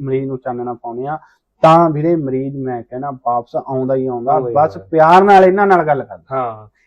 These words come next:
Speaker 2: ਇੱਕ ਡਾਕਟਰ ਸਾਹਿਬ ਐਂ ਹੁੰਦਾ ਵੀ ਜਿਵੇਂ ਹੁਣ ਦਵਾਈ ਤਾਂ ਛੱਡਤੀ
Speaker 1: ਹਾਂਜੀ।
Speaker 2: ਤੇ ਮੰਨ ਲਓ, ਅਹ, ਨਸ਼ਾ ਵੀ ਛੱਡ ਗਿਆ ਬੰਦਾ,
Speaker 1: ਬਿਲਕੁਲ।
Speaker 2: ਆਪਾਂ ਦਵਾਈ ਵੀ ਛੱਡਤੀ,
Speaker 1: ਜੀ।
Speaker 2: ਵੀ ਕੋਈ ਸਾਈਡ ਇਫੈਕਟ ਬਾਅਦ ਚੋਂ ਕੋਈ ਸਰੀਰ ਦੇ ਉੱਤੇ, ਅਹ, ਜਿਵੇਂ ਅਗਲਾ ਕਹਿੰਦਾ ਬਾਅਦ ਚੋਂ ਯਾਰ ਦੌਰਾ ਪੈ ਜੂ ਜਾਂ
Speaker 1: ਬਿਲਕੁਲ।
Speaker 2: ਖੂਨ ਗਾੜਾ ਹੋ ਜਾ,
Speaker 1: ਹਾਂ।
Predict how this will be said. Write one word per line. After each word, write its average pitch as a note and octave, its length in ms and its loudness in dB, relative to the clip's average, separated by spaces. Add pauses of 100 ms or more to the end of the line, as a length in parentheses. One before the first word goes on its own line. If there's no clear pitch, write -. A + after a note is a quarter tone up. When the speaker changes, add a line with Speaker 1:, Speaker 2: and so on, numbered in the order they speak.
(120)
Speaker 2:
ਇੱਕ G4+ 140 2
ਡਾਕਟਰ A#3 180 -2
ਸਾਹਿਬ B3 180 -2
ਐਂ G#3+ 200 0
ਹੁੰਦਾ G#3+ 200 -2
ਵੀ A3 120 -6
ਜਿਵੇਂ G#3 200 0
ਹੁਣ G3 180 -2
ਦਵਾਈ D3+ 280 0
ਤਾਂ F#3 120 -4
ਛੱਡਤੀ A#2+ 460 -16 (240)
Speaker 1:
ਹਾਂਜੀ। G#2+ 260 -4 (180)
Speaker 2:
ਤੇ E3+ 240 0
ਮੰਨ D#3 200 -4
ਲਓ, D#3+ 180 -2
ਅਹ, D3+ 840 -6
ਨਸ਼ਾ C#3+ 240 0
ਵੀ F3 80 -2
ਛੱਡ E3 240 -6
ਗਿਆ E3 120 0
ਬੰਦਾ, D#3 220 0
Speaker 1:
ਬਿਲਕੁਲ। B2 200 -6
Speaker 2:
ਆਪਾਂ F3+ 160 -2
ਦਵਾਈ C#3+ 220 -2
ਵੀ B2+ 80 -10
ਛੱਡਤੀ, A#2 440 -10
Speaker 1:
ਜੀ। A#2 100 -16
Speaker 2:
ਵੀ A#3 100 -6
ਕੋਈ A#3 500 -14
ਸਾਈਡ - 280 -2
ਇਫੈਕਟ - 260 -8
ਬਾਅਦ C#3+ 320 -2
ਚੋਂ F3+ 100 -4
ਕੋਈ F3+ 160 -6
ਸਰੀਰ D#3+ 280 -8
ਦੇ D#3+ 80 -6
ਉੱਤੇ, E3 160 -12
ਅਹ, D#3 320 -8
ਜਿਵੇਂ D#3+ 220 -4
ਅਗਲਾ D#3 160 0
ਕਹਿੰਦਾ D#3+ 220 -4
ਬਾਅਦ D#3 180 0
ਚੋਂ F3 120 -8
ਯਾਰ D#3+ 100 -2
ਦੌਰਾ C#3 280 -2
ਪੈ C#3+ 160 -8
ਜੂ C#3 140 -12
ਜਾਂ D3+ 240 0
Speaker 1:
ਬਿਲਕੁਲ। B2 300 -12
Speaker 2:
ਖੂਨ C#3+ 240 -8
ਗਾੜਾ F3 160 0
ਹੋ D#3+ 80 -2
ਜਾ, F#3+ 120 0
Speaker 1:
ਹਾਂ। F#3 180 -12